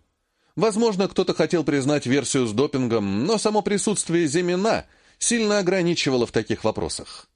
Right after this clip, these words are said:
Поэтому результат поединка не поменялся, а я удостоился поцелуя от самой красивой девушки в этом зале.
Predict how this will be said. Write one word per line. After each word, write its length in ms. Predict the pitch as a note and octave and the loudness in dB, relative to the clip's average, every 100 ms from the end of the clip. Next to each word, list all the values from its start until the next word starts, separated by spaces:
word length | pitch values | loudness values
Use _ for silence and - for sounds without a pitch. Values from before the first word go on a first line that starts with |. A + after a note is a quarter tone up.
| _ _ _ _ | _ _ _ _
Поэтому 500 | - G2 G#2 A#2 G#3+ | 0 2 2 2 0
результат 480 | A#3 G#3 A3 G#3 G3 | 2 0 2 0 2
поединка 540 | F#3+ F3 D3 A3+ G#3 F#3 | 2 2 2 0 2 0
не 100 | F3 | 2
поменялся, 920 | D#3 B2+ A2+ F#3 A3 - G#3 G2+ G2 | 2 2 2 2 2 0 0 2 2
а 60 | |
я 200 | E3 B3+ | 2 2
удостоился 600 | A3 F3+ - G#3+ G3+ - | 2 0 0 0 2 0
поцелуя 720 | G3 G3 F#3 F#3+ A3 G3+ E3+ | -2 0 0 0 2 2 2
от 120 | D3+ - | 0 0
самой 380 | - A3+ G#3 | 0 2 0
красивой 520 | F#3 D3+ B2 D#3 C3 G#2+ | 0 0 2 0 0 0
девушки 440 | G#2 B2+ A#2+ - | 0 0 -2 -2
в 100 | F#2+ | -2
этом 280 | G2 F#2+ F2+ | 0 -2 -2
зале. 460 | F2+ F2 E2 D#2 | 0 0 -2 -4